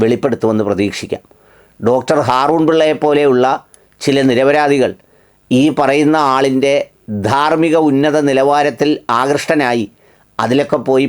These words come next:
പെട്ട് പ്രസംഗിക്കുന്നതും അതിൻ്റെയൊക്കെ ഒപ്പം കൂടുന്നതും സൂക്ഷിച്ചു വേണം. കാരണം അവനവൻ്റെ ലാഭം നോക്ക-, നോക്കുമ്പോൾ ബോണ്ട വാങ്ങുന്നതിന് അദ്ദേഹത്തിനൊരു മടിയുമില്ല. ഈ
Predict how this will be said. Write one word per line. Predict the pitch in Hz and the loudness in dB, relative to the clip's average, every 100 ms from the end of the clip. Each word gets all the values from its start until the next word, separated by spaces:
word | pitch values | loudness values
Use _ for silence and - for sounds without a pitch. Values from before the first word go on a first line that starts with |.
| 135 | -2
പെട്ട് | 127 - 139 127 - - | -4 -2 0 0 -2 -6
പ്രസംഗിക്കുന്നതും | 117 - 143 135 143 135 117 - - _ _ _ _ - | -4 -2 -2 0 0 0 0 -2 -10 _ _ _ _ -4
അതിൻ്റെയൊക്കെ | 123 139 165 151 - 151 | -2 0 2 0 0 0
ഒപ്പം | 120 147 139 | 0 -2 -2
കൂടുന്നതും | 113 120 123 127 120 - _ - | 0 0 2 0 0 -4 _ -2
സൂക്ഷിച്ചു | 135 135 147 139 110 | -2 0 -2 0 0
വേണം. | 90 90 - _ - | -2 -6 -18 _ -4
കാരണം | 127 131 135 135 - 127 | -2 0 -2 -4 -4 -2
അവനവൻ്റെ | 131 156 175 175 175 | 0 2 2 2 0
ലാഭം | 143 135 160 151 | 0 0 0 -2
നോക്ക-, | 120 - 135 | -4 -6 -2
നോക്കുമ്പോൾ | 127 117 131 120 87 - _ _ _ - | -2 -2 -2 0 -2 -8 _ _ _ -6
ബോണ്ട | 117 120 139 151 139 | 0 0 0 0 2
വാങ്ങുന്നതിന് | 117 123 123 120 131 - - 107 | 0 0 0 0 -2 -4 -6 -4
അദ്ദേഹത്തിനൊരു | 107 120 123 123 120 117 | -2 -2 0 0 0 0
മടിയുമില്ല. | 107 123 127 90 - _ _ _ _ _ | 0 0 0 -2 -4 _ _ _ _ _
ഈ | - | -2